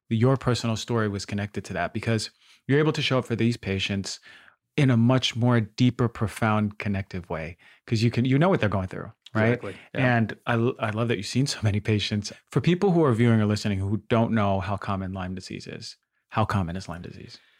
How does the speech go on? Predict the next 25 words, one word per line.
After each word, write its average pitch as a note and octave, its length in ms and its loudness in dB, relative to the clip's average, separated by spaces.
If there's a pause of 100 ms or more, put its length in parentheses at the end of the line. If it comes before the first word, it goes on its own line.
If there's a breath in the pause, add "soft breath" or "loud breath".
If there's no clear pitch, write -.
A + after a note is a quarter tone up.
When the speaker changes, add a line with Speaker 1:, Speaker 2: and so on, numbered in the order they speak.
(140 soft breath)
Speaker 2:
Yeah, G#2 260 0
it's, - 460 -2
it's C3 160 0
scary D3+ 500 2
how C3+ 180 0
common A#2 380 2
it G#2 140 0
is. G#2 200 0
And A#2+ 160 0
depending C3+ 300 0
on B2+ 80 0
where B2 100 2
you A#2 140 2
live A2+ 180 0
in A2+ 60 -2
the A2+ 80 0
world, A2+ 440 0
I A2 60 0
think A2+ 220 -4
there's A#2 200 -2
this A2 140 -6
level A#2 520 0
of, G#2+ 320 -2 (420 soft breath)
uh, G#2 280 2 (840)
uneducation, A#2 920 0